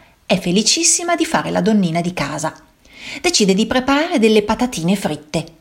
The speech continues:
Sbuccia le patate e poi le frigge. "Brava",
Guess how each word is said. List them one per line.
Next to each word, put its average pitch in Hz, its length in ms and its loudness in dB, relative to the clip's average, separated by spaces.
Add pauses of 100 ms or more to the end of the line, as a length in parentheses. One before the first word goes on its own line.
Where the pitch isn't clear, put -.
(480)
Sbuccia 170 420 -2
le 147 100 -6
patate 330 560 0 (280)
e 349 140 -2
poi 151 280 -6
le 208 120 4
frigge. 165 580 -6 (460)
"Brava", 196 800 2